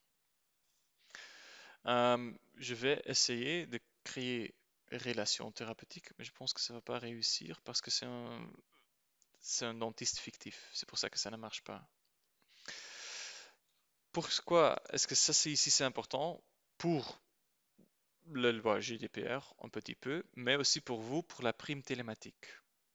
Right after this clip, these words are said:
Avoir une relation thérapeutique avec un patient, ça, c'est un des choses qui est nécessaire pour avoir la prime télématique. C'était comme ça en deux mille dix-huit. On, nous ne savons pas encore,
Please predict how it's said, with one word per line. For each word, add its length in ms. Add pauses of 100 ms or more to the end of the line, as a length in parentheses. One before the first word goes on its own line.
(1300)
Avoir 420
une 80
relation 440
thérapeutique 640
avec 280
un 100
patient, 720 (440)
ça, 160
c'est 360 (260)
un 360
des 640 (320)
choses 420
qui 140
est 60
nécessaire 600
pour 180
avoir 300
la 100
prime 260
télématique. 760 (560)
C'était 280
comme 180
ça 240
en 140
deux 160
mille 200
dix-huit. 640
On, 100
nous 200
ne 100
savons 300
pas 300
encore, 580